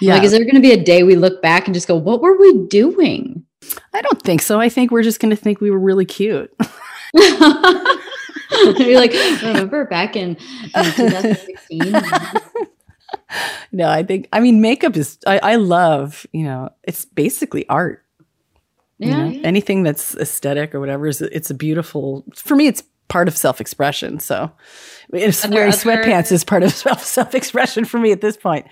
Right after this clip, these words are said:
Speaker 1: The sweatpants story. <laughs>
Speaker 2: Dude, I have, I, I, I almost always put leggings on. Today I had short, I have, like, these shorts that I went walking in just because, you know,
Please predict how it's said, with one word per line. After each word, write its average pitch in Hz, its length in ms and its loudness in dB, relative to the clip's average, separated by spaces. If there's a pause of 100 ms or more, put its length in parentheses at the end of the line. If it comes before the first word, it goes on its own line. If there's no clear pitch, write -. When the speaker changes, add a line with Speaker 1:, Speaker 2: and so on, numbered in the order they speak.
(260)
Speaker 1:
The 277 80 0
sweatpants 247 540 0
story. 147 520 -2 (460)
<laughs> - 1300 -8
Speaker 2:
Dude, 180 420 0 (220)
I 262 140 0
have, 277 400 -2 (280)
I, 208 580 -2
I, 220 100 0
I - 40 0
almost 254 400 0
always 247 260 -4
put 254 160 -4
leggings 226 420 -2
on. 240 240 -4
Today 208 320 -2
I 196 40 0
had 190 120 -2
short, 185 420 0
I 185 80 2
have, 180 160 0
like, 175 180 0
these 170 180 -4
shorts 190 420 -2
that 196 80 -2
I 190 60 2
went 180 180 -2
walking 180 420 -2
in 202 160 -2
just 170 180 -4
because, 156 480 -4
you 170 120 -4
know, 147 280 -4